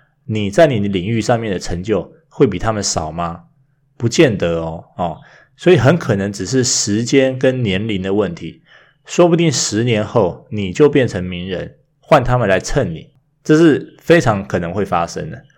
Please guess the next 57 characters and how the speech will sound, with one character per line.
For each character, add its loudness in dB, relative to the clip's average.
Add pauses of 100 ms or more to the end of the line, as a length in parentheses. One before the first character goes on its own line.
(560)
所 4
以 4
正 6
确 6
的 4
心 -4
态 -4 (120)
就 2
是 2
对 4
等 -4
的 -8
合 -6
作 0
关 -4
系。 -10 (460)
如 6
果 4
你 -2
自 0
己 0
能 -4
力 0
不 -6
够， -2 (260)
还 0
无 0
法 2
给 -2
出 -6
什 -8
么， -14 (280)
那 2
就 6
先 0
从 -6
你 -10 (260)
对 6
等 -8
的 -6
来 -4
宾 -10
开 -2
始 -8
累 -8
积， -14 (640)
有 2
多 6
少 6
听 -6
众， -2
有 -4
多 0
少 0
影 -6
响 -6
力， -6